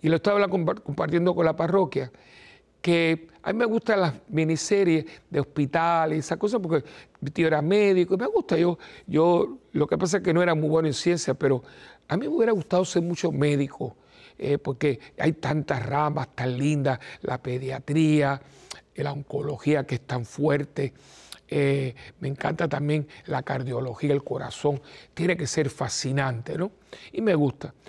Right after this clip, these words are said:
Y hace poco me puse a ver una, porque la otra que había se había terminado, y me gusta la dinámica, porque está muy bien documentada, cómo se trata, los términos y todo, porque ve-, después de veo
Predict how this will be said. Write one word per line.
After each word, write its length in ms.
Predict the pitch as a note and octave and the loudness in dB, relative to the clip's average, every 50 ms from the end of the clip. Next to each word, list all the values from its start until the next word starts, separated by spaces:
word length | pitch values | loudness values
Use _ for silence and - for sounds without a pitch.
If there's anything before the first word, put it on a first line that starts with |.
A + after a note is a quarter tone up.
| - - - - _ _ - | -20 -20 -20 -20 _ _ -4
Y 140 | - D#3+ G3 | 0 0 0
hace 220 | A3+ - B3+ B3+ | 0 2 0 0
poco 540 | G#3 G#3 G#3 G3+ G3 E3+ F3 - F#3+ G#3 - - - - _ _ - - _ _ _ - | 0 2 2 4 4 2 2 0 0 0 -2 -8 -20 -20 _ _ -20 -20 _ _ _ -10
me 200 | A3+ C#3+ D3 D3 | -6 -6 -6 -4
puse 280 | - E3 D#3 - - | -2 -2 -2 0 2
a 40 | E3+ | 2
ver 180 | D#3 D#3+ E3+ E3+ | 2 2 2 2
una, 140 | E3+ E3+ | 2 0
porque 340 | D#3+ E3+ - - - C#3+ C#3 | 0 -2 -4 -2 0 0 0
la 160 | C#3+ C#3+ C#3+ | 0 0 -2
otra 220 | D#3 F3 G3 F#3+ F3+ | -2 0 0 0 2
que 80 | F#3+ | 2
había 240 | F#3 F3+ G3 G3+ F#3+ | 2 2 4 2 0
se 120 | - - D3 | 0 0 0
había 160 | D3 E3 E3+ | 0 0 2
terminado, 340 | G3 G3+ G3 A3+ A3+ A3+ G#3+ - - - - - | 0 0 0 0 -2 -4 -6 -10 -20 -18 -10 -4
y 100 | - A3+ | -4 0
me 120 | A#3 A3 | 2 2
gusta 400 | G3+ F#3+ G3 G3+ G3+ G3+ G3+ F#3 | 2 4 4 2 2 2 0 2
la 120 | E3+ E3 D#3+ | 2 2 2
dinámica, 720 | D3+ D#3 E3 F3+ F3+ F3+ F3 E3+ F3 F3 E3 D3+ - D3+ - - - - - | 0 0 0 0 0 2 0 0 0 0 0 -2 -4 -6 -8 -12 -20 -12 -6
porque 220 | - C#3 C#3 C3 | -6 -6 -6 -6
está 200 | - - - D#3 | -10 -4 -4 -2
muy 200 | G3+ C4 C#4 A3+ | 0 2 2 2
bien 180 | D#3+ D#3 D#3 D#3 | 2 2 0 0
documentada, 920 | D3 C#3+ - - C3+ B2+ D3 C3+ B2+ - - F3 A3 C4 B3 F#3+ C#3 A#2+ - - - - - - | -2 -4 -4 -6 -8 -8 -8 -10 -8 -2 0 0 2 2 2 2 0 -2 -6 -12 -20 -20 -12 -4
cómo 240 | - - D3 D3 C3+ | -4 -2 -2 -2 -4
se 160 | - - A#2+ | -2 -4 -6
trata, 420 | - - D#3+ F3+ G#3+ - F3+ C#3+ - - | -2 -2 -2 0 0 0 -2 -4 -2 0
los 240 | - C3+ - - - | -2 -2 -2 -2 0
términos 480 | - D#3 D#3 D#3 D#3 D3+ D3 D3 C3+ | 0 0 2 2 0 0 0 0 -2
y 40 | C3+ | 0
todo, 280 | - - F#3 F#3+ F#3 F3+ | 0 2 2 2 2 0
porque 280 | - D#3 - - F3+ | -4 -8 -4 -2 -2
ve-, 180 | F3 D3+ C3+ - _ _ | -2 -2 -4 -6 _ _
después 340 | - D3 - - - F#3+ D3+ | -10 -10 -8 -6 -2 0 2
de 100 | D#3+ D#3+ | 2 2
veo 240 | D#3+ E3+ F3+ E3+ | 2 2 2 2